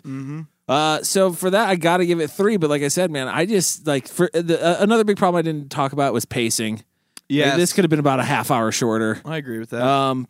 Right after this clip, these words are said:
Speaker 2: but otherwise from that, uh, y-, solid film. But just, uh, again, I, I don't like this movie.
Speaker 1: <laughs>
Speaker 2: It's, yeah, it's a weird, it's a weird way to describe it. But, uh, Chris?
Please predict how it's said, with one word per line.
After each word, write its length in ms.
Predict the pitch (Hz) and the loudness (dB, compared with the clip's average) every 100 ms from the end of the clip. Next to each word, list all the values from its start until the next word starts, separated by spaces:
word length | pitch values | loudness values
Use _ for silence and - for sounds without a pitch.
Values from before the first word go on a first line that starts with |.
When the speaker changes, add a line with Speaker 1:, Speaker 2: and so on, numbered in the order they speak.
| - | 0
Speaker 2:
but 240 | 180 185 | 2 4
otherwise 320 | 190 196 196 | 2 4 2
from 140 | 185 185 | 0 0
that, 280 | 190 214 - | 0 0 -4
uh, 100 | 156 _ 156 | -8 _ -20
y-, 120 | 160 _ _ _ | -20 _ _ _
solid 320 | - 151 160 143 | -4 0 0 0
film. 460 | 156 165 147 120 - | -2 0 -2 -6 -12
But 200 | 110 135 | -8 0
just, 360 | 139 131 - | 0 0 -4
uh, 40 | 131 | -6
again, 500 | 135 139 139 131 117 - | -2 0 0 -2 -6 -14
I, 80 | 85 - | -14 -8
I 200 | 113 123 | -4 -4
don't 280 | 117 127 123 | 0 0 0
like 160 | 120 | -4
this 160 | 117 110 | -4 -4
movie. 400 | 117 117 113 104 _ - | -4 -2 -4 -6 _ -6
Speaker 1:
<laughs> 160 | 175 - - - 226 - 190 - | -6 -2 -4 -2 -2 -2 -4 -2
Speaker 2:
It's, 360 | 180 135 160 | -2 -2 -4
yeah, 200 | 135 135 | -4 -2
it's 120 | 131 147 | -2 -2
a 60 | |
weird, 280 | 131 139 131 | 0 0 0
it's 100 | - | -2
a 40 | |
weird 160 | 131 123 | -2 0
way 140 | 123 | 0
to 60 | 120 | 0
describe 420 | 113 - 127 117 | -2 -2 0 2
it. 140 | 113 92 | 0 0
But, 220 | 117 110 | 0 2
uh, 200 | 110 110 | 0 0
Chris? 440 | - 202 - - | 2 4 4 -2